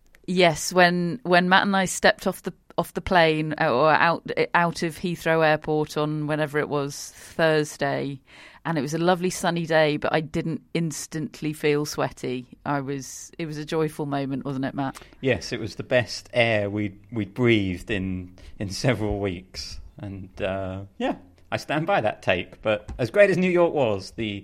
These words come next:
Speaker 2: the air was, was tough to breathe.
Speaker 1: Yeah, absolutely. We loved it, folks. I miss it, but I, I, I don't miss the soupy air, that is for sure. Um, just before we get into the nitty-gritty,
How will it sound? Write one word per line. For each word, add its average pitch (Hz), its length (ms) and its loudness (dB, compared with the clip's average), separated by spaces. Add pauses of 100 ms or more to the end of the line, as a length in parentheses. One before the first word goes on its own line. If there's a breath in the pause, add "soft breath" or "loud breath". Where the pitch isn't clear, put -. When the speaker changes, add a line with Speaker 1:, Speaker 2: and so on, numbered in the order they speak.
(140)
Speaker 2:
the 117 160 -10
air 117 260 0
was, 98 380 -6 (240)
was 143 120 -4
tough - 340 -8
to 170 60 -18
breathe. - 380 -16 (1300 loud breath)
Speaker 1:
Yeah, 151 380 4 (180)
absolutely. 147 580 -2
We 208 160 2
loved 160 320 2
it, - 220 -4
folks. 127 340 -6
I 160 60 -2
miss 156 320 -4
it, - 260 -6
but 147 140 -6
I, 139 500 -4
I, 139 240 -4 (300)
I 143 100 -4
don't 165 420 -2
miss 147 340 -6
the - 120 -12
soupy 147 560 -8
air, 135 460 -6
that 147 180 -6
is 135 180 -8
for - 140 -10
sure. 139 420 -4 (520 loud breath)
Um, 185 280 4
just 240 220 0
before 247 240 -2
we 220 80 2
get 202 300 6
into 196 360 2
the 185 140 0
nitty-gritty, 185 1400 0